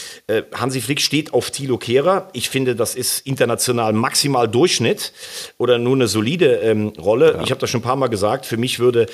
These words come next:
Speaker 1: Kimmich hinten rechts spielen müssen. Da musst du als Trainer dann noch sagen, ich weiß, du willst sechs spielen, aber du bist ein Weltklasse-Verteidiger. Ja, und er hat sich dann entschieden, Bella Kotschap mitzunehmen, einen jungen Spieler, der so ein Turnier und eine Atmosphäre aufsaugen soll,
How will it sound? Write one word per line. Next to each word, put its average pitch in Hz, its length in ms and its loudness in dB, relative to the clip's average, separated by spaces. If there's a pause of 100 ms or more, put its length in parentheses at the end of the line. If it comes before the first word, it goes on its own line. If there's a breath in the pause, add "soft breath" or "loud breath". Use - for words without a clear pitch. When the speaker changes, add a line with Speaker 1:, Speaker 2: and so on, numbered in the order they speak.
(240 loud breath)
Speaker 1:
Kimmich 147 300 0
hinten 110 220 -4
rechts 101 200 2
spielen 104 320 -4
müssen. 120 340 -2
Da 135 60 0
musst 123 220 -2
du 120 40 4
als 107 120 0
Trainer 120 240 0
dann 113 120 -2
noch 110 100 -4
sagen, 120 320 -2
ich 110 180 -6
weiß, 113 200 0
du 113 60 -8
willst 110 180 -4
sechs 117 200 -2
spielen, 131 320 -4
aber 107 180 0
du 101 80 -6
bist 110 240 -6 (260 loud breath)
ein 101 120 -6
Weltklasse-Verteidiger. 120 1160 0 (640)
Ja, 107 200 0 (200 loud breath)
und 98 80 -2
er 113 40 2
hat 117 100 0
sich - 80 -6
dann 135 140 0
entschieden, 123 400 -4
Bella 123 200 4
Kotschap 135 380 -2
mitzunehmen, 139 460 0
einen 107 80 0
jungen 139 260 2
Spieler, 143 380 0
der 120 180 4
so 107 140 0
ein 104 80 -4
Turnier 110 340 0
und 139 100 0
eine 117 80 0
Atmosphäre 113 520 -2
aufsaugen 127 520 0
soll, 123 300 4